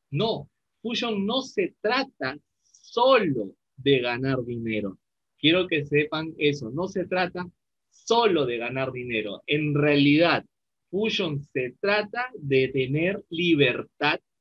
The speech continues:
total. Libertad total. Ojo, libertad total. ¿Qué es libertad total? <laughs> Ustedes saben qué es libertad total. Libertad total, por ejemplo, para hacer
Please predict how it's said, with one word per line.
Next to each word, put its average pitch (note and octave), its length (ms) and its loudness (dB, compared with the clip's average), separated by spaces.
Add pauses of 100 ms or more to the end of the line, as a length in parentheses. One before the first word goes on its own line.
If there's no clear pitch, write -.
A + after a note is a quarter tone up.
(360)
total. B2+ 680 0 (220)
Libertad G3+ 840 0 (500)
total. D#3+ 640 0 (160)
Ojo, D3+ 440 -2
libertad F#3+ 840 -2 (200)
total. C#3 560 -2 (1000)
¿Qué A#3+ 260 8
es G3+ 100 -4
libertad G3 680 2
total? G3+ 600 0 (540)
<laughs> C3+ 480 0 (400)
Ustedes C#3+ 580 2
saben D3+ 400 6
qué C#3+ 140 4
es C#3 60 4
libertad B2 500 2
total. A#2+ 340 0
Libertad F3 460 8
total, B3 420 -2 (440)
por E3 180 6
ejemplo, D3+ 840 4
para C#3+ 180 4
hacer F#3+ 240 0